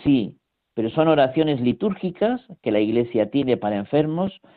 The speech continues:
con la imposición de las manos, después de la comunión, al final de la misa, que no hay que darle más importancia, ¿eh? En, adecuadamente, con la formación adecuada, puede servir y puede ayudar.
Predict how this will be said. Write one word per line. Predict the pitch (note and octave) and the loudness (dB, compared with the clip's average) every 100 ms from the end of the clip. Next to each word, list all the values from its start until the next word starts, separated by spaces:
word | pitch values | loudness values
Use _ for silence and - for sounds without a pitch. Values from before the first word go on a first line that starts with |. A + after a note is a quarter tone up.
| _ _ _ | _ _ _
con | - A2 | -4 -2
la | |
imposición | A2 G#2 G#2 A2 A#2+ A#2 | -2 -4 -4 -4 -2 0
de | A2 | 0
las | G#2+ G#2+ | 0 -2
manos, | C#3 D#3 D#3+ E3+ - _ _ _ | -2 -2 -4 -6 -10 _ _ _
después | G#2 G#2 A#2+ G#2+ | -8 -2 0 0
de | |
la | G2 F#2+ | 0 -2
comunión, | - G#2 A#2 C#3+ D3 | -4 -4 -2 -2 -2
al | A#2 | -4
final | - G2+ G#2 | -4 -2 -2
de | |
la | G#2 A#2 | -2 -2
misa, | D3 D3 F3+ F#3+ - _ _ | -4 -2 -2 -4 -12 _ _
que | - | 0
no | A#2 | 0
hay | |
que | G3+ C3+ | 2 2
darle | B2 A2+ A2+ | 2 2 0
más | A2 A#2+ - | -2 -4 -6
importancia, | G#2 G#2+ G#2+ B2+ C3 A#2 - F#2 - _ _ | -4 -2 0 0 0 -2 -8 -14 -14 _ _
¿eh? | - C#3+ - - | -10 -10 -10 -10
En, | A2+ G#2+ G2+ - _ | -6 -6 -8 -16 _
adecuadamente, | - G#2+ G#2+ C#3+ D#3 C3+ B2+ A2+ | 0 2 4 4 4 2 -2 -4
con | - G#2 | -6 -6
la | F#2+ | -4
formación | G#2+ G#2 G#2 A#2 | -4 -4 -6 -4
adecuada, | G2+ F#2+ A#2+ C3 B2 | -4 -2 -2 0 -2
puede | - D3 C3+ C3 | -2 -2 -2 -2
servir | D3 A2+ A2 | -6 -4 -2
y | G2+ | 0
puede | G2 F2+ F#2+ | -2 -4 -4
ayudar. | F2 D2 C#2+ D2 | -6 -10 -16 -18